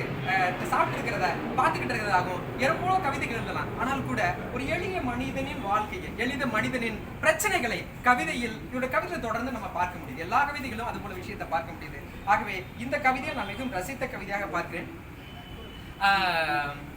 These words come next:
ஒரு நதியை பற்றி பேசுவதாக இருக்கட்டும். ஆஹ், கலிமூர்த்தியோட கவிதை கூட ஒரு நதியை பற்றி பேசுவது, அதாவது லா-, லாரியில் ஏற்றப்பட்ட, ஆஹ், அப்படின்னு சொல்லிட்டு ஒரு கவிதை வரும். நான் கேட்டேன், அந்த, ஆஹ், கியாபி ஸ்கூல்ல கேட்டேன், எனக்கு நினைவுக்கு வரவில்லை.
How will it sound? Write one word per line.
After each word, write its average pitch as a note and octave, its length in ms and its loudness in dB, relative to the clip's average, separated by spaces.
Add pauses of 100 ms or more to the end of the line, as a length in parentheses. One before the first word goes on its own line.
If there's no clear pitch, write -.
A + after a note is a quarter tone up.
(400)
ஒரு D#4+ 160 0
நதியை G4+ 440 4
பற்றி C#4+ 240 -4
பேசுவதாக B3 480 2
இருக்கட்டும். C#3+ 320 -6 (200)
ஆஹ், F#3 200 4
கலிமூர்த்தியோட A#3 640 -2
கவிதை G#3 220 -4
கூட A3 120 -6
ஒரு G#3 100 -6
நதியை F#3+ 240 -4
பற்றி D#3+ 220 -8
பேசுவது, E3 400 -8
அதாவது G#3 240 -6
லா-, E3+ 180 0 (180)
லாரியில் B3 340 4
ஏற்றப்பட்ட, F#3+ 440 -4 (460)
ஆஹ், E3+ 120 0
அப்படின்னு G3 260 2
சொல்லிட்டு G3 200 -6
ஒரு E3+ 40 -10
கவிதை F#3+ 260 -2
வரும். F3 160 -4
நான் D#3 120 -6
கேட்டேன், G3+ 300 -4
அந்த, C#3+ 180 -8 (360)
ஆஹ், C#3+ 280 -4
கியாபி A#3+ 340 2
ஸ்கூல்ல E3+ 260 -8
கேட்டேன், E3 220 -6
எனக்கு D#3+ 180 -12
நினைவுக்கு A3+ 360 -4
வரவில்லை. F3 300 -2